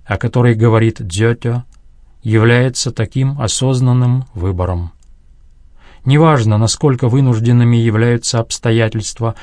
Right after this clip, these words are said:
в которые поставлен человек. Когда, выбирая смерть,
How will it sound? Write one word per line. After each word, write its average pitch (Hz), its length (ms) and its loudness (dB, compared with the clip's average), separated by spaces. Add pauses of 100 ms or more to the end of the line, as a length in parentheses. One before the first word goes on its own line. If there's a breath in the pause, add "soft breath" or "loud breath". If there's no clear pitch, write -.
(160 loud breath)
в - 100 -20
которые 123 440 0
поставлен 110 640 -2
человек. 104 560 -6 (680)
Когда, 113 520 2
выбирая 120 500 2
смерть, 117 540 -2